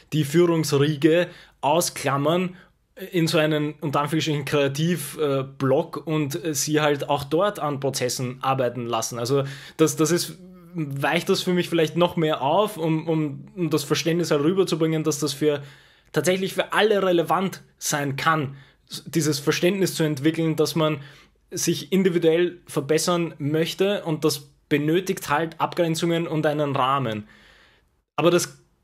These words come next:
kann alle betreffen. Also das kann ja eben die Führungsriege bis zu den Mitarbeitenden und den einzelnen Teams, äh, alle betreffen. Und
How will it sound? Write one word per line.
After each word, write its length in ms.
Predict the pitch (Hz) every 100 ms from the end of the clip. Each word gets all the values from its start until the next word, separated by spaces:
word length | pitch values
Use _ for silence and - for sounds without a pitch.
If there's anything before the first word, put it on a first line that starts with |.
| _
kann 200 | - 170
alle 220 | 170 202 196
betreffen. 520 | 156 139 120 113 104
Also 160 | 120 135
das 120 | 135
kann 260 | - 180 202
ja 120 | 156
eben 520 | 180 185 175 160 143
die 120 | 143
Führungsriege 760 | 139 165 175 160 170 175 180 175 170
bis 280 | 185 185
zu 100 | -
den 180 | 160 160
Mitarbeitenden 680 | 165 170 160 156 160 165 165
und 160 | 160 156
den 180 | 160
einzelnen 400 | 139 147 165 160
Teams, 400 | 160 170 165 160
äh, 220 | - 151 147 -
alle 220 | 180 170
betreffen. 640 | 151 143 147 - 165 175 - - - _
Und 320 | 165 160 160